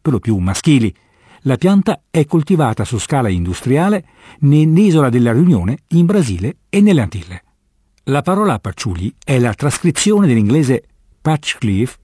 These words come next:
foglia di patch, in cui patch indica la pianta in India. Il patchouli, Pogostemon cablin,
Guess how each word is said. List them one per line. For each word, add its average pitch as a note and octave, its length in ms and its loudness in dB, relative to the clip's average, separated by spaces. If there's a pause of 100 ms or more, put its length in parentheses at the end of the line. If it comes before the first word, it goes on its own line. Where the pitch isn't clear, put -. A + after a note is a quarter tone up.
(260)
foglia D3+ 420 0
di B2 120 -2
patch, - 420 -6 (240)
in C#3+ 140 0
cui D#3 520 0
patch - 520 -4
indica F3+ 400 2
la C3 180 0
pianta D#3 440 0
in D#3+ 100 2
India. E2+ 360 -4 (540)
Il D3+ 140 0
patchouli, D3 520 2 (200)
Pogostemon F#2 880 -6
cablin, A2 500 -2